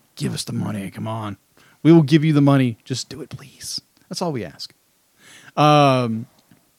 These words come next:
so either way, either way, I thoroughly enjoyed this film. Uh, like Drew said, there's, you know, a little bit of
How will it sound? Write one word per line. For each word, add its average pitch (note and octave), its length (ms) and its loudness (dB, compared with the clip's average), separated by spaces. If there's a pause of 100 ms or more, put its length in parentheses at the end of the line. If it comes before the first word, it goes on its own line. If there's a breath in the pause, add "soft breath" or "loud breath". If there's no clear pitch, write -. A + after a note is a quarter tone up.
(560)
so D#3+ 360 8 (120)
either G3+ 240 2
way, A2+ 400 0 (200)
either D#3+ 220 0
way, C#3+ 260 2
I C3+ 140 0
thoroughly C#3+ 400 0
enjoyed B2 240 0
this B2 160 -2
film. B2 360 2 (640 soft breath)
Uh, C3+ 480 2 (260)
like A3+ 200 -2 (540)
Drew D3 200 2
said, C#3 220 0
there's, C#3+ 400 2
you D#3 120 2
know, C3 140 0
a - 40 -2
little E3 200 2
bit D#3 120 2
of C3 160 -4